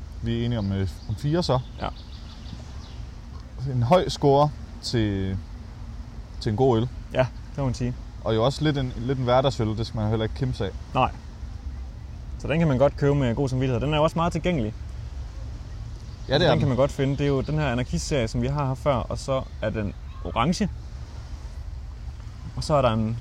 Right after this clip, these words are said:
Speaker 2: en blodappelsin på, på forsiden der, hvor der så kommer en, en form for kattepote ud af. I hvert fald en dyrepote.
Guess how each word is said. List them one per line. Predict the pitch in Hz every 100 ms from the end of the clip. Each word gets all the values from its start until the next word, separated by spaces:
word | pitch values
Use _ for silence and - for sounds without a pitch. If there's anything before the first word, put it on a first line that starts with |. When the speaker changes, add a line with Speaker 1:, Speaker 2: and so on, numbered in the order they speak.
| -
Speaker 2:
en | 127 120 113 -
blodappelsin | - 165 165 117 143 117 113 - -
på, | 139 120 113
på | 127
forsiden | 127 151 147 127
der, | 131
hvor | 123
der | 120
så | 120
kommer | 131 131 113
en, | 113 113 110
en | 120
form | - 147 120
for | 113
kattepote | 113 156 147 127 117 113
ud | 113
af. | 110
I | 85 - - - - - - - - - - - - -
hvert | - 123
fald | 131
en | 117
dyrepote. | 123 127 131 110 110